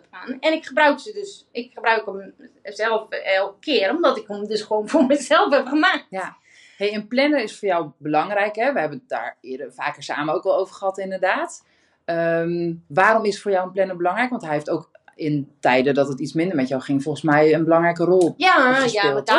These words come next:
Speaker 1: daarom, eh, dat is ook, dat is ook een van de grootste redenen dat ik hem gemaakt heb.
Speaker 2: Mhm.
Speaker 1: Omdat ik zelf aan het struggelen was.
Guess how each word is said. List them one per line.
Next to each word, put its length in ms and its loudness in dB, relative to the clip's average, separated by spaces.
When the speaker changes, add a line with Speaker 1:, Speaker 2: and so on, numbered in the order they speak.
Speaker 1:
daarom, 280 -6
eh, 240 -18
dat 160 -12
is 40 -20
ook, 140 -20
dat 260 -8
is 60 -10
ook 220 -12
een 240 -10
van 120 -18
de 60 -20
grootste 420 -10
redenen 300 -4
dat 160 -6
ik 100 -20
hem 120 -14
gemaakt 400 0
heb. 260 -10
Speaker 2:
Mhm. 380 0
Speaker 1:
Omdat 380 -4
ik 100 -16
zelf 260 2
aan 80 -2
het 80 -12
struggelen 420 -2
was. 520 -2